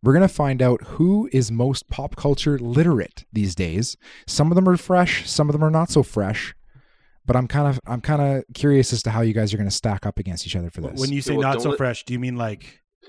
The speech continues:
Speaker 1: Like, not,
Speaker 2: from, like,
Speaker 1: like,
Speaker 2: twenty years ago?
Speaker 1: super, well, not twenty, but, like, not super, super recent, and some of them are, like, super recent. So
Speaker 2: Fair enough.
Speaker 3: Okay, well, don't let Daryl Google stuff.
Speaker 2: My phone
Speaker 1: No,
Speaker 2: is
Speaker 1: he's
Speaker 2: glued
Speaker 1: not gonna
Speaker 2: put away.
Speaker 1: Google. He's not gonna Google shit.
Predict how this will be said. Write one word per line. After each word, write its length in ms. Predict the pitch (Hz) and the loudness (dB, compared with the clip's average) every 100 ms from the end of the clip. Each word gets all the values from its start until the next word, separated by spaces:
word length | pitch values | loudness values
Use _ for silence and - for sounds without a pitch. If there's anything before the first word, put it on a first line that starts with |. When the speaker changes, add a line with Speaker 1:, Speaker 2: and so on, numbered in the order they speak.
| - _ - | -20 _ -8
Speaker 1:
Like, 200 | 123 120 | -4 2
not, 180 | 127 | 2
Speaker 2:
from, 60 | - | 4
like, 80 | 139 | 2
Speaker 1:
like, 200 | 107 - | 0 -6
Speaker 2:
twenty 240 | 131 135 | -6 -2
years 200 | 127 127 131 | -2 -2 -2
ago? 220 | 139 139 - | 2 2 2
Speaker 1:
super, 140 | - _ - | -2 _ -2
well, 140 | 135 | 2
not 180 | 139 - | 2 0
twenty, 340 | - 120 185 | -2 0 0
but, 140 | 175 175 | -2 -4
like, 240 | 95 - | -6 -8
not 320 | 110 120 110 - _ _ | -6 -4 -4 -8 _ _
super, 360 | - - 120 135 | -8 -4 -2 0
super 240 | 151 143 | 0 0
recent, 400 | 147 151 160 160 | 0 2 0 -2
and 100 | 202 | -4
some 160 | - 113 | -4 -4
of 60 | 110 | -2
them 140 | 104 | -2
are, 60 | 98 | -2
like, 280 | 95 - - | -4 -6 -10
super 280 | - 113 131 | -6 -2 2
recent. 400 | 143 156 165 - _ _ _ _ _ - - _ _ - - - | 2 2 0 -2 _ _ _ _ _ -20 -20 _ _ 2 2 -4
So 180 | - 98 | -10 -6
Speaker 2:
Fair 100 | 120 | -4
enough. 260 | 123 117 - | -4 -6 -8
Speaker 3:
Okay, 120 | 123 | -8
well, 180 | 101 98 - _ _ | -8 -10 -18 _ _
don't 160 | 120 135 | -10 -6
let 180 | 151 123 | -6 -4
Daryl 340 | 123 113 92 | -2 -2 -4
Google 380 | 101 104 113 87 | -10 -8 -6 -6
stuff. 460 | - 78 82 - _ _ | -8 -12 -14 -16 _ _
Speaker 2:
My 220 | 120 120 127 | -14 -10 -10
phone 220 | 127 131 | -6 -2
Speaker 1:
No, 160 | 143 | -2
Speaker 2:
is 100 | 135 | -2
Speaker 1:
he's 120 | 113 110 | -4 -2
Speaker 2:
glued 80 | 127 | -2
Speaker 1:
not 100 | 127 | -2
gonna 160 | 127 | -4
Speaker 2:
put 80 | 131 | 0
away. 120 | 127 | 0
Speaker 1:
Google. 160 | 107 87 | 0 -8
He's 140 | 107 147 | -4 -2
not 100 | 127 | -2
gonna 140 | 117 | -4
Google 180 | 107 98 | -6 -6
shit. 480 | - - 131 - | -6 -4 -4 -6